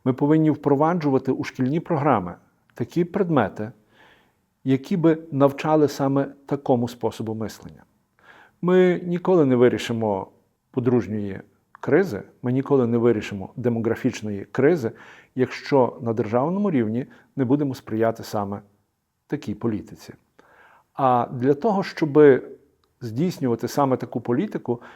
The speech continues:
потрібно ще й, крім цього, правильно розуміти тридцять п'яту статтю Конституції України.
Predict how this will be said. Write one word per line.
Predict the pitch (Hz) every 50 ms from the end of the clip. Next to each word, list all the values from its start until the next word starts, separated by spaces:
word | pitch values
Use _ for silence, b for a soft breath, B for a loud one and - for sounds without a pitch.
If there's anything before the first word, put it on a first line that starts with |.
| B B _
потрібно | - 147 - 214 226 214 185
ще | - - - 160
й, | 156
крім | - - 135 127
цього, | - - 151 131 120
правильно | - - 127 127 123 120 113 107 110
розуміти | 104 104 90 95 101 113 127 127 - 107
тридцять | - - 123 123 - - 113 -
п'яту | - 113 104 107 - 101
статтю | - - - 98 - 123
Конституції | 113 - 113 101 - - - _ - 107 101 - - 104 101
України. | 101 98 - - 120 120 120 117 92 78